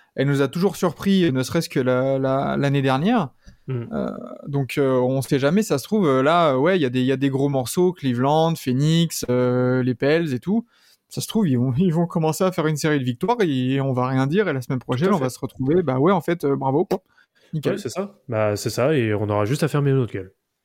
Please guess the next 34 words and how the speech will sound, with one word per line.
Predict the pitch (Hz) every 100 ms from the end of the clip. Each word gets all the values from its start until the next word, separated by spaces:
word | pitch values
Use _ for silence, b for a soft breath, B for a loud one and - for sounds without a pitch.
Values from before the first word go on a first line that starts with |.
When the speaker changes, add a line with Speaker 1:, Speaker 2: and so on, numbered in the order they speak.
| _ -
Speaker 1:
C'est | 151
ça, | 143 233 156
hein. | 143
Il |
y | 131
a, | 135
il |
y | 135
a |
toujours | 135 156 175
Steve | - 127
Kerr, | - 147 202 226
euh, | 147
il | 135
y |
a | 135
toujours | 160 160 165
les, | 135 131
les | 139
patrons, | 135 151 - 175 170 151
euh, | 131
qui | 123 -
ont | 131
traversé, | - 135 135 - 151 143
euh, | 135 123 127 127
les, | 131 151 147 139 135
les | 131 156
périodes | 165 160 160 147
de | 151
joie, | 143 156 151
les | 131
périodes | 135 139
de | 135
tempête. | 131 131 135 185 202 -